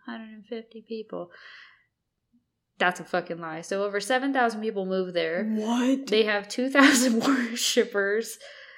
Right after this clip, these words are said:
Speaker 1: That's, I saw seven.
Speaker 2: Seven thousand?
Speaker 1: Yes, I saw that.
Speaker 2: And,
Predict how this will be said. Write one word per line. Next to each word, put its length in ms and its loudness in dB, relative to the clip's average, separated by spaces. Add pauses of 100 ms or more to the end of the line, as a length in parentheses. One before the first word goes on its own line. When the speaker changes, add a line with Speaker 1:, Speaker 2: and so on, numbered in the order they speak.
(380)
Speaker 1:
That's, 300 4
I 200 2
saw 160 6
seven. 80 8
Speaker 2:
Seven 380 8
thousand? 680 8
Speaker 1:
Yes, 240 6
I 60 2
saw 240 2
that. 180 2
Speaker 2:
And, 220 10